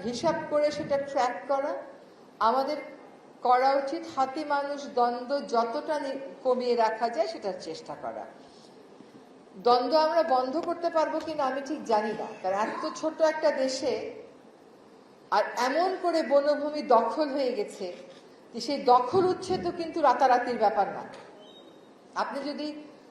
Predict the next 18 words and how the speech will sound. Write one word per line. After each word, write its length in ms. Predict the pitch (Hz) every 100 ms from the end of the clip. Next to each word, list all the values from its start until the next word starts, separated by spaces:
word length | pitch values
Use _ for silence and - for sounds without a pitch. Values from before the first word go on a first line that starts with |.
| - -
চুনতিতে 640 | - 320 370 381 359 277
যান, 320 | - 180 190 240 - -
আপনি 240 | 214 - 262
বনে 300 | 240 269 302
গেলেন 300 | 320 330 339
না, 180 | 359 370
গ্রামে 440 | 247 277 269 302
আসলেন, 360 | 330 330 320 277
এটাই 240 | 294 330
আপনি 240 | 262 208 208
বুঝবেন 400 | 165 156 147 131 107
না। 60 | 78 - - - - - - - - - - - - - - -
আর 80 | -
আমাকে 360 | 214 262 320 330
দেখাতে 500 | 262 269 330 349 339
নিয়ে 240 | 330 330
গেল 240 | 330 330 330
বন, 260 | 370 311